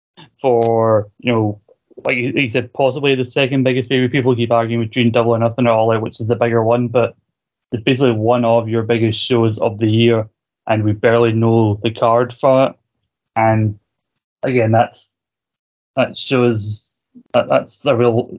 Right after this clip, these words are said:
does seem like a real lack of planning in some cases, you know, where they don't know what they, exactly they're doing with a lot of people. Like, and I look at the A E W right now, I don't know what they are gonna do with all the, the people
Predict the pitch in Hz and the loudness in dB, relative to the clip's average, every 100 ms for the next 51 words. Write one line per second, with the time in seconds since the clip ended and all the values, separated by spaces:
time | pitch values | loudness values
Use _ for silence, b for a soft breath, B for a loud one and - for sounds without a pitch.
0 | - 147 123 - 139 127 117 117 120 117 | -4 -2 -2 -2 2 2 2 2 4 2
1 | 110 117 - 120 120 123 117 143 123 - | 0 -6 -2 0 2 0 0 -2 -4 0
2 | 123 117 127 117 - _ _ _ _ 123 | 0 2 0 0 -4 _ _ _ _ -2
3 | 113 113 110 127 123 110 120 - 113 117 | 2 2 2 0 -2 0 0 0 0 0
4 | 117 120 104 110 104 117 120 120 113 104 | -2 -4 -4 -4 -2 0 0 2 -2 -4
5 | _ _ _ - 127 120 - 131 123 127 | _ _ _ -4 0 0 0 -4 0 0
6 | 117 - _ _ 131 127 120 117 107 135 | 0 -8 _ _ -8 -2 2 2 0 0
7 | 120 120 131 120 117 117 120 117 117 117 | 2 0 2 0 2 2 2 4 2 2
8 | 123 120 117 110 120 117 117 123 127 127 | 0 0 0 2 0 2 2 2 0 0
9 | 123 123 120 131 123 123 123 117 _ _ | 4 2 2 2 2 2 0 -2 _ _
10 | _ _ _ 113 131 120 131 120 | _ _ _ -4 -2 2 4 4